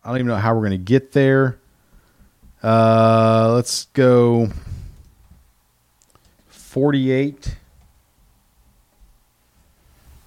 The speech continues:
to twenty-one, which puts me at the over on the sixty-nine.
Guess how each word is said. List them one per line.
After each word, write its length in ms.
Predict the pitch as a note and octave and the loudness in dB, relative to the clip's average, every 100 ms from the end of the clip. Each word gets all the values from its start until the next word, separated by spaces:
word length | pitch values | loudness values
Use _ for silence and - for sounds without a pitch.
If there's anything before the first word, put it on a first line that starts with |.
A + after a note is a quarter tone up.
| _ _ _ - | _ _ _ -18
to 120 | - | -14
twenty-one, 760 | - C3 B2+ A2+ A2 B2+ D#3 - - - - - _ - - _ _ _ _ _ _ _ _ _ _ _ _ - _ _ _ _ - - | -2 2 4 4 2 2 0 -4 -16 -20 -20 -20 _ -20 -20 _ _ _ _ _ _ _ _ _ _ _ _ -20 _ _ _ _ -16 -4
which 160 | G#2 - | -2 6
puts 220 | B2 - | 4 6
me 160 | A#2 A#2 | 4 6
at 120 | G#2+ | 4
the 180 | G#2 F#2+ | 0 -2
over 500 | G#2+ C3+ C3+ D#3 D3 | 0 2 2 2 2
on 120 | G#2 | 0
the 80 | G2 | -4
sixty-nine. 920 | - B2+ - G2 F#2+ G#2 B2 C#3+ D#3 | -2 -2 -2 -6 -4 -4 -4 -4 -8